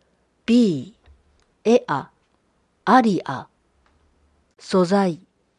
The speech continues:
エフアールピー樹脂。二千二十一年制作。C、時の流れ。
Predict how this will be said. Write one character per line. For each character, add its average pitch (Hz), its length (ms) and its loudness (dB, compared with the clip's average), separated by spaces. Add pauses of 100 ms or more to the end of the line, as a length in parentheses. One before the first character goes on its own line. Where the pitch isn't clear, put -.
(180)
エ 185 100 2
フ 262 240 0
ア 262 140 2
ー 254 40 2
ル 240 160 0
ピ 220 280 -2
ー 185 40 -8
樹 185 120 -6
脂。 - 320 -10 (1120)
二 185 140 -4
千 247 340 0
二 247 160 0
十 185 240 -4
一 160 260 -6
年 165 220 -4
制 165 220 -8
作。 147 440 -14 (1400)
C、 202 560 -4 (600)
時 208 300 0
の 247 180 4
流 165 320 -2
れ。 131 220 -10